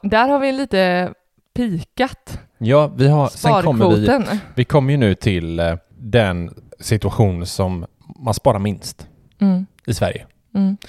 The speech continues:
Speaker 2: Och det är om du är ensamstående med barn i en bostadsrätt.
Speaker 1: Mm.
Speaker 2: Då är det i, om man kollar på hela Sverige då, så, då ska man kunna spara sjutton procent.
Speaker 1: Mm.
Speaker 2: Och det för mig låter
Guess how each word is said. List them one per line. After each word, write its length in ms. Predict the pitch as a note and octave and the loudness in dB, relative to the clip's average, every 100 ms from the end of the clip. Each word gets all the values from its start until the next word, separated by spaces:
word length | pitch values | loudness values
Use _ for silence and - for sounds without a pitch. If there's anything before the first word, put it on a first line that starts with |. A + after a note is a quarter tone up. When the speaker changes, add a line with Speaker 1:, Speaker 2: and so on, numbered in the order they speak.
| - - | -20 -20
Speaker 2:
Och 220 | - A2 | -8 -2
det 80 | C3+ | 0
är 280 | C#3 G2 G#2 | 2 2 2
om 140 | A#2 | 0
du 80 | A2 | 0
är 220 | B2+ C3 C3 | 2 2 4
ensamstående 960 | C3 G2+ - F2 - F#2 F2+ F#2 C3 - _ _ - _ | 0 0 -4 -8 -6 -6 -2 0 -2 -4 _ _ -20 _
med 460 | G#2 C3 D#3 A#2+ | 0 2 2 -2
barn 500 | F2 F2+ F2 F2+ F#2+ - _ _ | 0 2 4 2 -2 -6 _ _
i 140 | D#3 B2+ | 2 4
en 100 | A#2+ | 4
bostadsrätt. 580 | A#2+ - - - - - _ - | 0 0 -6 -10 -16 -20 _ -4
Speaker 1:
Mm. 180 | F#3+ G#3 _ _ _ - - _ | -4 -4 _ _ _ -20 -20 _
Speaker 2:
Då 240 | A2+ B2 | 2 2
är 140 | B2+ A2 | 4 2
det 200 | G2+ C3+ | 0 0
i, 220 | A#2+ A#2 | 0 0
om 100 | A#2+ | 0
man 120 | A2+ A2+ | 0 2
kollar 200 | B2 A2 | 0 2
på 80 | |
hela 160 | G#2 F#2+ | 0 -2
Sverige 400 | - G2+ F#2 F#2+ | -2 0 0 -2
då, 120 | - | -4
så, 300 | - - A#2+ - | -10 -6 -6 -6
då 200 | C3+ C#3+ | 0 0
ska 340 | - - G2+ F#2 | 0 -2 0 0
man 200 | F2+ F2+ | 0 0
kunna 220 | F#2+ F2+ | -2 -2
spara 560 | - G2+ E2+ F2 E2+ - _ _ | 2 2 2 0 -4 -8 _ _
sjutton 600 | - B2+ - _ F2+ F2 | 0 0 0 _ -4 -2
procent. 500 | - - A#2+ A#2+ - - | -4 -4 -6 -10 -14 -2
Speaker 1:
Mm. 240 | G3 F#3+ - - _ _ | 0 0 -4 -20 _ _
Speaker 2:
Och 200 | - G#2 C#3 G#2+ | -4 -4 -4 -2
det 260 | B2+ C#3 C#3+ | 0 0 -2
för 120 | D#3+ | -2
mig 200 | D#3 C3 | 0 0
låter 600 | A#2+ A2 - - G2+ G2+ | 0 0 -2 -2 0 -2